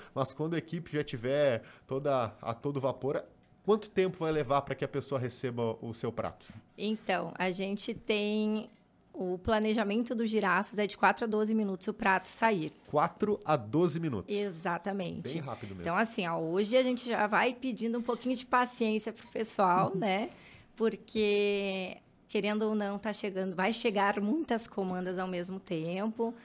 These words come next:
Speaker 2: A equipe está fazendo o seu melhor, né? Então, tem que ter um pouquinho de paciência por enquanto. A gente tá trabalhando um pouquinho no tempo, mas já estamos chegando ali nos doze minutos.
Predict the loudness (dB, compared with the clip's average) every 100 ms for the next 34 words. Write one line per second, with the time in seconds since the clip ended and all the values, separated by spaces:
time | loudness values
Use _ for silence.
0 | -20 -2 2 4 2 0 -4 -2 -2 4
1 | 4 4 2 0 0 0 0 0 0 0
2 | 0 2 2 0 -4 -8 -6 -6 -10 -14
3 | -20 -14 -6 -4 -2 0 2 2 0 -2
4 | -4 -10 _ _ _ _ _ _ 4 4
5 | 4 4 2 0 0 0 2 0 0 0
6 | 0 2 2 2 0 -4 -2 0 0 2
7 | 2 2 0 0 -4 -4 -6 -4 -4 -2
8 | -2 -2 -4 -6 -4 -4 -2 -2 -2 0
9 | -2 -2 -2 -2 -4 -6 -4 -4 -4 -2
10 | -2 -4 -12 -12